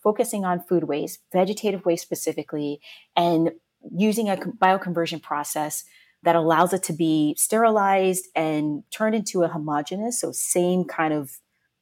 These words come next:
P H and just nutrient, um, composition so that hydroponic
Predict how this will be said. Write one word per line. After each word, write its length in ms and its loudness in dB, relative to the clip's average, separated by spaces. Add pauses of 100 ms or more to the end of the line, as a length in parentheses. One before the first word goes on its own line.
P 240 2
H 480 2
and 300 -4
just 320 -6
nutrient, 720 2
um, 200 -2
composition 760 -4
so 340 2
that 220 -2
hydroponic 640 -2